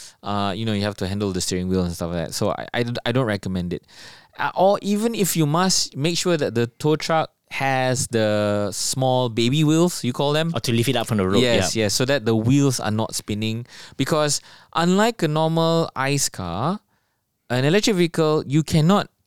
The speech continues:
Speaker 1: disconnect the driving wheels from the gearbox because an electric vehicle doesn't have a gearbox.
Speaker 2: It's direct to the motor.
Speaker 1: Yes, and
Speaker 2: Yep.
Speaker 1: the motor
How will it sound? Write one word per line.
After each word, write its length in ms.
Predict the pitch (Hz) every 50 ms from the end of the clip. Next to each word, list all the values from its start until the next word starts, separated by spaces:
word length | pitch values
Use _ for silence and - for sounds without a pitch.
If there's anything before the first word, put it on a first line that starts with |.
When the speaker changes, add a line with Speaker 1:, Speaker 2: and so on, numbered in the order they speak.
| _ _ - 117
Speaker 1:
disconnect 840 | 117 175 196 185 - - - 175 156 160 175 180 151 - - 117
the 120 | 123 127 117
driving 600 | 104 101 120 127 131 143 151 156 180 185 170 147
wheels 320 | 123 120 117 120 123 -
from 280 | - - 139 135 135 127
the 100 | 123 113
gearbox 500 | 104 117 120 117 127 - - - - -
because 280 | 123 117 - 156 143 139
an 60 | 117
electric 280 | 123 135 147 - 156 135
vehicle 240 | 135 135 - 147 113
doesn't 240 | 120 120 147 135
have 320 | 110 110 135 147 165 147 120
a 60 | 104
gearbox. 400 | 92 104 87 80 - - - 127
Speaker 2:
It's 80 | 110 -
direct 260 | - 107 117 135 -
to 40 | -
the 80 | 104 95
motor. 260 | 90 85 - - 117
Speaker 1:
Yes, 220 | 131 117 101 -
and 140 | - 120 131
Speaker 2:
Yep. 40 | 127
Speaker 1:
the 80 | 127
motor 500 | 127 135 151 175 196 185 - 220 214 202